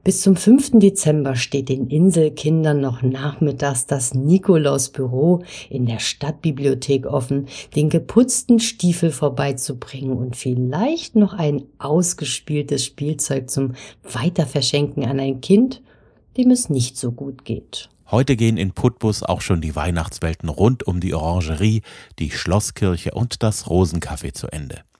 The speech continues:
Speaker 2: Und auch der Garzer Weihnachtsmarkt in der Stadtmitte und der Mönchguter Adventszauber in Göhren haben heute ihren letzten Tag.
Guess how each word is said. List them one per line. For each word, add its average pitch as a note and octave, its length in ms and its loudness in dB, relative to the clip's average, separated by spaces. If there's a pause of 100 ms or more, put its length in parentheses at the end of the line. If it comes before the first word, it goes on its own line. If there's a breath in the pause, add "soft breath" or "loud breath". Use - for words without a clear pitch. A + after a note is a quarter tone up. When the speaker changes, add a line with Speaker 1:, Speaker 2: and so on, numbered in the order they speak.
(420 loud breath)
Speaker 2:
Und - 140 0
auch G#2 160 4
der C#3 160 2
Garzer G#2+ 460 0
Weihnachtsmarkt F2+ 680 0
in F2 80 -2
der D#2 120 -4
Stadtmitte A#2+ 600 0
und - 280 -4
der C#2+ 100 -2
Mönchguter G#2 680 0
Adventszauber F2 920 0
in D#2 220 -10
Göhren G2 400 4 (320 loud breath)
haben A#2 320 0
heute E2 360 2
ihren D#2+ 300 -6
letzten D#2 500 -8
Tag. - 200 -14